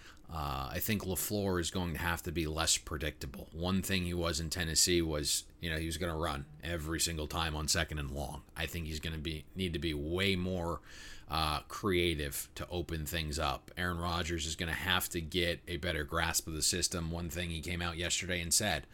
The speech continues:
you know, "I really don't know this offense quite yet." He's got three months to figure it out, and, and hopefully he does. Um, I like some of the, the young receivers that, uh,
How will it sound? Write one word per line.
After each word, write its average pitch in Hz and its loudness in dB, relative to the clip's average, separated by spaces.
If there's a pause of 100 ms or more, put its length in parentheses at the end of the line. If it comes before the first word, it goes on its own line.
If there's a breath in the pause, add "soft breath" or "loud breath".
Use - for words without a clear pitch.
(300 loud breath)
you 87 -4
know, 78 -2
"I 73 -2
really 85 0
don't 87 -4
know 90 -4
this 82 -4
offense 95 2
quite 80 -2
yet." 87 2
He's 87 0
got 85 0
three - -2
months 87 2
to 95 -4
figure 85 0
it 82 0
out, 92 4
and, 82 -2
and 90 -2
hopefully 87 0
he 90 0
does. 90 2 (500 loud breath)
Um, 76 -6
I 120 8
like 101 2
some 90 2
of 80 -4
the, 82 -2 (120)
the 92 2
young 82 0
receivers 78 -2 (220)
that, 78 -2
uh, 69 -4